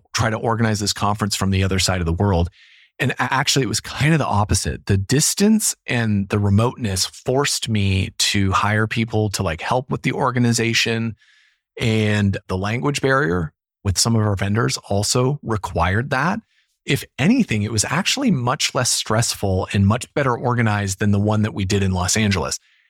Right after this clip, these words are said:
And with the video production in particular, one of the benefits that we had is that the room was a little bit bigger. So we had seventy attendees, but there was extra room available.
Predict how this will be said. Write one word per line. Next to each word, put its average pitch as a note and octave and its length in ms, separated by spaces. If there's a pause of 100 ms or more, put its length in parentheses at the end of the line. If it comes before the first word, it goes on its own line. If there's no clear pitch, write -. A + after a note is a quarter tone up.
(160)
And B2+ 420
with B2 140
the B2+ 60
video G3 280
production B2+ 520
in C3+ 140
particular, G2 680 (520)
one C#3 240
of G3+ 60
the G3 60
benefits B2+ 480
that A#2 120
we G#2 120
had G#2 260
is G#2+ 140
that A2 140
the G#2 80
room A#2+ 340
was D#3+ 140
a A#2 80
little A2 180
bit G2+ 300
bigger. A2+ 360 (720)
So - 160
we A#2 160
had E3+ 320
seventy D3 580
attendees, G2 680 (500)
but A2+ 200 (340)
there B2 120
was A#2+ 220 (380)
extra D#3+ 560
room F#2+ 760 (100)
available. A2 640